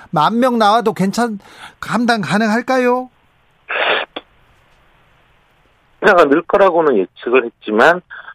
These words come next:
Speaker 2: 어, 중증 환자가 좀 더 빠르게 늘고 있는 게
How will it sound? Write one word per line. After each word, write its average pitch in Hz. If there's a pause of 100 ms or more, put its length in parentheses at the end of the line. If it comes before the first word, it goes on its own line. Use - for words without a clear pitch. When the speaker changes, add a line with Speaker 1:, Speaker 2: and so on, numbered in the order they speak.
Speaker 2:
어, 98 (140)
중증 117
환자가 208
좀 113
더 110
빠르게 139
늘고 101
있는 87
게 82